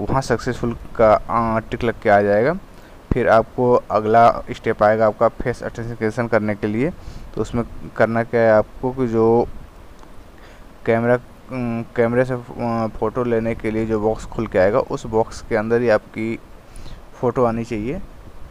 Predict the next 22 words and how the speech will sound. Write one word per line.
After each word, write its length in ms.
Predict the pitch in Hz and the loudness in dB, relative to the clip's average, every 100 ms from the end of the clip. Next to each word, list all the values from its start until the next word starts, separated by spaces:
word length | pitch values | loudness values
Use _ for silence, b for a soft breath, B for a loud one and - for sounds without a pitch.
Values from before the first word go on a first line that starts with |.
| B B - - | B B -16 -14
उसमें 380 | - 127 127 - - | -6 -4 -2 -4 -2
आपको 420 | 107 117 - 123 117 - | -2 -2 -6 -10 -8 -6
camera 260 | 104 113 | -2 -2
को 180 | 117 123 | 0 0
आगे 320 | - 104 113 | 4 4 4
पीछे 280 | - - 120 | -2 -6 -6
करके 260 | 107 - 117 | -8 -2 0
adjust 320 | 104 110 - | 0 -6 -6
कर 80 | 104 | -6
लेंगे। 220 | 104 123 | -4 -4
उसमें 520 | 135 131 113 113 117 - - - - - - - - | -4 -6 -8 -6 -8 -10 -20 -20 -20 -20 -20 -20 -2
आपका 380 | 107 113 101 113 | -2 0 0 -2
nose, 580 | 113 107 104 110 117 - - | 0 -2 -2 2 2 2 4
eye 360 | 98 107 117 | 4 4 2
और 140 | - 110 | -2 -2
माउथ 320 | 104 104 113 | 0 -2 -2
का 120 | 123 | -6
symbol 300 | - 110 117 | -8 -4 -4
बन 200 | 113 101 | -4 -6
के 100 | 104 | -2
आएगा। 220 | 92 95 | -2 -2
उस 520 | 127 - - - - | -4 -4 -12 -12 -12